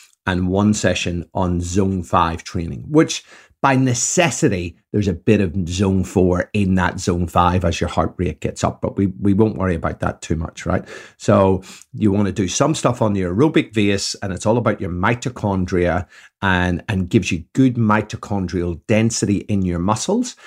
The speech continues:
And actually, recent research showed that it actually helps if you're gonna then go and do strength training. It, it helps if you do eight weeks of, of aerobic training before you start strength training,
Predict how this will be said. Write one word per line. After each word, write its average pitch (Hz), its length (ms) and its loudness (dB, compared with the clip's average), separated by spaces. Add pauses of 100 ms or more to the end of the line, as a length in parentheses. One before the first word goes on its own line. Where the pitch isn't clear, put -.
(280)
And 117 200 4
actually, 160 280 2
recent 123 400 2
research 98 380 0
showed 92 420 2 (300)
that 92 460 -2
it 143 160 2
actually 127 380 0
helps - 440 0
if 123 100 0
you're 107 120 4
gonna 101 240 2
then 92 300 2
go 92 200 2
and 87 100 0
do 82 140 0
strength 160 560 0
training. 82 440 -2
It, 80 140 -10 (120)
it 123 200 0
helps - 640 -4 (340)
if - 200 -2
you 147 140 4
do 120 420 6 (140)
eight 156 240 4
weeks 113 360 0
of, 98 260 2 (100)
of 98 200 0
aerobic 143 640 2
training 95 480 -4
before 165 440 4
you 143 140 6
start 101 340 0
strength 131 420 -2
training, 82 440 -8